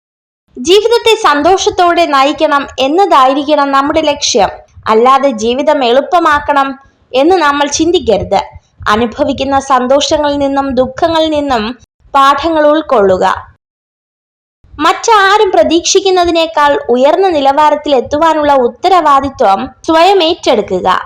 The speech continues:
ഒരിക്കലും സ്വന്തം തെറ്റുകൾ മ-, മറച്ചു വെക്കുകയോ സ്വയം സഹതപിക്കുകയോ ചെയ്യരുത്. നിങ്ങൾ നിങ്ങളോട് തന്നെ ഒരു കർക്കശക്കാരനായ യജമാനനായിരിക്കുക. അതോടൊപ്പം എല്ലാവരോടും സൗമ്യനായിരിക്കുക.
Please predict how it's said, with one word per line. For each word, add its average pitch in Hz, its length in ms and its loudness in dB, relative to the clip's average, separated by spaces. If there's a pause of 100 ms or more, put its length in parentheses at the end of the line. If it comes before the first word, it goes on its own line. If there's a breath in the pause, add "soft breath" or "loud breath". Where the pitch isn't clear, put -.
(140)
ഒരിക്കലും 269 600 0
സ്വന്തം 277 420 0
തെറ്റുകൾ 294 440 0
മ-, 277 140 -2 (200)
മറച്ചു 285 400 0
വെക്കുകയോ 277 640 2 (340 loud breath)
സ്വയം 330 380 2 (120)
സഹതപിക്കുകയോ 285 1000 0
ചെയ്യരുത്. 262 640 0 (280)
നിങ്ങൾ 233 360 0
നിങ്ങളോട് 285 460 0
തന്നെ 262 340 0 (160)
ഒരു 320 180 0
കർക്കശക്കാരനായ 277 1160 0 (640 loud breath)
യജമാനനായിരിക്കുക. 277 1160 0 (460)
അതോടൊപ്പം 262 640 0 (220)
എല്ലാവരോടും 285 720 2
സൗമ്യനായിരിക്കുക. 269 1040 0